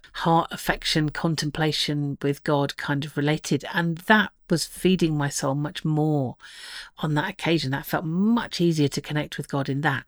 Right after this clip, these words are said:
than it had done in the more intellectual one. But that's a shift that I had seen over a number of years. And part of that shift, I think, is about becoming more and more comfortable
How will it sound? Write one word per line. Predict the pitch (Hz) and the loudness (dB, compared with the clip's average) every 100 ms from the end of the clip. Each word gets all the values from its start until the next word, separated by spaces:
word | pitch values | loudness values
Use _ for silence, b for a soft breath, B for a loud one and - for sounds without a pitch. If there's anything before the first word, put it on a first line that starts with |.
| _ | _
than | - 135 | -4 -4
it | 135 | -2
had | 143 135 | -6 -2
done | 139 135 | -2 0
in | 131 | 0
the | 131 | -2
more | 135 131 | -2 -2
intellectual | 131 - 165 165 - 143 | -2 0 0 0 -6 -6
one. | 135 - B B B B | -6 -8 B B B B
But | 214 | 4
that's | 226 233 - | 6 4 2
a | |
shift | 185 - 254 - - - | 4 6 6 4 -4 -2
that | 160 | -2
I | 160 | 0
had | 156 | -2
seen | - 160 156 | 0 0 2
over | 151 143 | 0 0
a | |
number | 147 143 | -2 -2
of | 135 | 0
years. | 156 139 131 - - B B B B B B B - | 0 0 -4 -12 -20 B B B B B B B 2
And | 202 196 | 2 4
part | - 262 285 - | 6 8 6 4
of | 202 | 0
that | 175 | 0
shift, | - 165 - | 0 -2 -2
I | 156 | -2
think, | 170 165 | -2 -2
is | 156 | -2
about | 185 190 196 | 0 2 2
becoming | 196 - 185 190 | 0 -2 2 4
more | 175 180 175 | 4 4 4
and | 170 | 4
more | 165 | 2
comfortable | - - 175 - - 160 139 143 | 0 -6 -6 -6 -8 -6 -6 -6